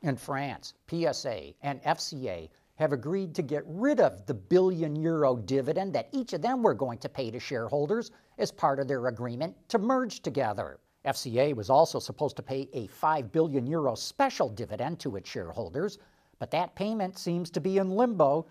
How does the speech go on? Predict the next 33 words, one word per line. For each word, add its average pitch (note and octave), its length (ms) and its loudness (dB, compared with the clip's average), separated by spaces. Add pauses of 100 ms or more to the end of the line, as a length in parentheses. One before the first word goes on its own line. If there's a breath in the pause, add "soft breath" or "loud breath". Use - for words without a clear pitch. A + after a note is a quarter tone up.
(420 soft breath)
F A3 120 -2
C F#3 280 -4
A F#3 100 -2
burned F3+ 320 -4
through C3 200 -6
five G#3+ 500 -4
billion E3 440 2
euros D#3+ 500 2
of B2+ 160 0
its - 160 -6
cash B3 420 -4
hoard A2 400 -4
in G3 160 0
the C#3 80 4
first C#3+ 320 -2
quarter A3+ 420 4
this A#2+ 260 -2
year C3 360 -4 (360 soft breath)
as - 160 -10
car D#3 260 2
sales - 400 -6
plunged E3+ 560 4 (300 soft breath)
due C#3 240 2
to B2+ 200 -4
the C#3+ 140 0
pandemic. D#3 800 0 (400 loud breath)
And G2+ 80 -12
here's C#3 220 2
our D3 180 8
Autoline G2 500 -2
insight. G#2+ 400 -6 (140)
Any A#3+ 160 -4
automaker D#3 540 2